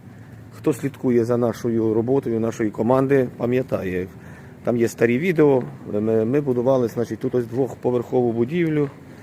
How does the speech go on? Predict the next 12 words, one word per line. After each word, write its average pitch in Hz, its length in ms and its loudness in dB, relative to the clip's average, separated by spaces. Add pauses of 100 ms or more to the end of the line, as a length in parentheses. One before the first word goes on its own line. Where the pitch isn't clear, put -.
(300)
але 147 160 0
заморозили 139 680 0
її 117 120 0
перед 123 300 -2
війною, 156 580 0 (420)
а 110 60 -4
це - 180 2
зараз 127 300 0
вирішили 117 840 0
продовжити 113 580 0
другий 117 280 0
поверх. 90 440 -10